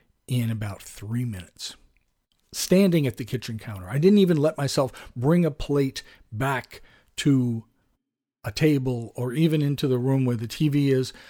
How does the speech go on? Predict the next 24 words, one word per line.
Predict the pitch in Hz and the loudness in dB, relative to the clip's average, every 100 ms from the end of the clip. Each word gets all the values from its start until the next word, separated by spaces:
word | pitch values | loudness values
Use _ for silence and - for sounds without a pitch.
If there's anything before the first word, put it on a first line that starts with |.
| - | -14
I | - 139 | -4 -4
literally | 135 131 190 151 117 | -2 6 8 8 2
just | 110 110 - | -4 -6 -8
stood | - 185 175 - | 4 4 4 0
at | 147 - | -8 -8
the | |
kitchen | 135 147 131 127 | -8 -6 -4 -6
counter, | - 123 120 110 110 _ | -6 -6 -6 -8 -12 _
shoveling | - - 180 170 165 147 | -14 2 4 4 2 0
this | 131 - | -2 -4
food | 123 123 | -4 -4
into | 113 117 - | -4 -6 -8
me. | 101 98 _ _ - _ _ _ _ | -14 -14 _ _ -20 _ _ _ _
And | 135 135 | -4 0
then, | 143 185 196 190 180 - | 2 2 2 -2 -6 -8
without | 131 151 175 - | -2 0 -2 -2
thinking | - 175 170 | -2 0 0
even | 143 151 143 135 | -2 0 0 0
more, | 131 202 143 107 135 _ _ _ - | 2 2 2 -2 -10 _ _ _ -8
I | 131 | -6
have | 104 147 139 131 | -2 -2 -4 -4
these | 135 131 131 127 - _ _ _ - | -2 -2 -4 -8 -14 _ _ _ -6
low-sugar | 131 151 147 156 131 127 | -2 0 0 0 0 -2
popsicles, | - 143 147 - 160 160 160 - | -4 -8 -8 -8 -6 -4 -4 -8